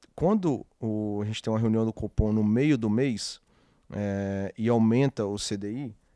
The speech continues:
durante aquele mês específico, é, eu vou ter um C D I maior do que o dinheiro que entrou na minha conta. Então, se eu distribuir cem por cento ali, provavelmente eu vou distribuir menos do que C D I, mas no próximo mês eu vou distribuir muito mais.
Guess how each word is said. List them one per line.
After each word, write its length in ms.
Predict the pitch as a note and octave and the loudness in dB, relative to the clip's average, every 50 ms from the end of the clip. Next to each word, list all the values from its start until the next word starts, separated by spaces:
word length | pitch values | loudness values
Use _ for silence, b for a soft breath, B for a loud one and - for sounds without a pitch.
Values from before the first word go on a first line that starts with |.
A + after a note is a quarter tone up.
| _ - | _ -18
durante 500 | - G#2 B2+ B2 B2 B2 C#3+ F#3 G3 - | -12 -8 -4 -4 -2 0 0 0 -2 -2
aquele 220 | - E3 D3 C3 B2 | -4 -4 -4 -2 -2
mês 280 | A#2+ A#2 A#2 A#2 G#2 | -2 -2 -2 -2 -4
específico, 880 | G2+ - - - A2+ G#2 - - - D#3+ E3 D#3+ - - - G2+ G2 - b b b b b b b | -6 -8 -6 -6 -6 -4 -4 -4 -4 -4 -6 -6 -8 -10 -12 -14 -14 -18 b b b b b b b
é, 180 | b G#2+ G#2+ - - | b -6 -6 -6 -4
eu 120 | - A#2 | -4 -4
vou 140 | A2+ B2 B2 | -4 -4 -4
ter 140 | - - B2 | -2 -2 -2
um 80 | B2+ | -2
C 180 | B2 - - B2+ | -2 -2 -4 -2
D 100 | A#2+ B2 | -2 0
I 60 | B2+ | 0
maior 300 | B2+ B2+ A#2+ A2+ A2+ A#2 | 0 0 0 0 0 0
do 100 | B2 B2+ | -2 -4
que 100 | - - | -6 -6
o 40 | C3 | -6
dinheiro 260 | A#2+ B2+ C3 B2+ B2+ | -2 0 2 2 0
que 120 | - - C#3 | 0 -2 -4
entrou 280 | C3 - - B2+ C3 | -4 -2 -2 -2 -2
na 80 | C3 B2+ | 0 0
minha 160 | B2+ C3 C3+ | 0 -2 -2
conta. 420 | - - B2 A#2 A2 - G#2 G2 - _ _ b b b b b b b b b b b | -4 -4 -4 -4 -4 -6 -10 -20 -20 _ _ b b b b b b b b b b b
Então, 440 | A2 G#2+ - - B2 C3+ D#3+ D#3+ | -8 -6 -4 0 0 2 2 0
se 140 | C#3 - - | 0 0 0
eu 60 | C#3+ | -2
distribuir 380 | C3 B2+ - - D#3 C#3 C#3 C#3+ | -2 -2 -4 -4 -2 -2 -2 0
cem 240 | - - - F3+ G#3+ | 0 2 2 2 2
por 140 | - - C#3+ | 2 0 0
cento 240 | - E3 C3 A#2 | 2 0 0 0
ali, 160 | B2 B2 C#3 C3+ | 0 -2 -2 0
provavelmente 500 | - C#3 C3 B2+ C#3+ C3+ B2+ B2+ - C3+ | 0 0 0 2 2 2 2 0 -2 -2
eu 60 | B2 | -4
vou 80 | C3 | -4
distribuir 420 | C3 - - - B2+ A#2+ B2 C3+ C#3 | -4 -4 -4 -6 -4 -2 0 0 2
menos 360 | C3+ B2+ B2 C3 C#3 C3+ B2 | 2 2 2 2 2 0 -2
do 100 | C3 B2+ | -4 -6
que 80 | - - | -4 -4
C 160 | - C#3+ C3+ | -2 -2 0
D 120 | C3 C#3+ | 0 0
I, 260 | C3+ B2 C3 F#3+ A3 b b b b b b b b b | -2 -2 -4 -6 -10 b b b b b b b b b
mas 240 | - - C3 C3+ D3 | -4 -2 -2 0 0
no 80 | D#3+ | 0
próximo 300 | - D3+ D3 C#3+ D#3+ D3+ | 0 0 0 0 0 0
mês 280 | D3 D3 D3 C#3+ C#3+ C3+ | 0 2 2 0 0 0
eu 60 | C#3+ | -2
vou 60 | D3 | -4
distribuir 340 | C#3 - - D3 C#3 D3 D3 | -4 -4 -4 0 0 2 2
muito 260 | C#3+ C#3+ D3 - E3+ | 2 2 0 2 2
mais. 440 | D#3+ D3+ C#3 A#2 G#2 - - - | 2 2 2 2 0 -4 -8 -12